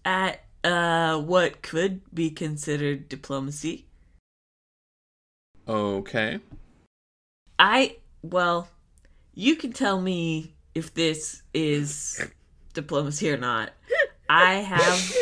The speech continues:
Speaker 1: I haven't used my Fey presence, uh, which makes people have to save to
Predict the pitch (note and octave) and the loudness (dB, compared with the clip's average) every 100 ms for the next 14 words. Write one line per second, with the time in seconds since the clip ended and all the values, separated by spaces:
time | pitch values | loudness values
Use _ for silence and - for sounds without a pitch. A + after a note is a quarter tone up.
0 | - - E3+ F#3 F#3 F3 F#3+ F3+ E3+ E3+ | 0 -2 -2 2 4 4 2 -2 -2 0
1 | F3 F3+ F3 E3+ D3+ D3 D3 D#3 D#3+ D#3+ | 0 -2 -6 -6 -2 -4 -2 -2 -2 -4
2 | F#3+ F#3 G#3 A#3 A#3 - - - - - | -4 -4 -4 -8 -10 -12 -10 -12 -14 -20
3 | - _ - - _ - D3+ C3+ C3 C3+ | -20 _ -20 -20 _ -8 -4 -2 -2 -4
4 | D3+ D3 C#3+ - - - D3+ D#3 - - | 2 2 2 -4 -8 -8 -6 -4 -4 -10
5 | - D#3+ D3+ D3 C#3+ C3 D#3 D3 D3 D3 | -6 -6 -2 0 0 -2 -4 -6 -6 -8
6 | - C3+ C#3 D3+ D#3 - | -2 0 0 -2 -4 -6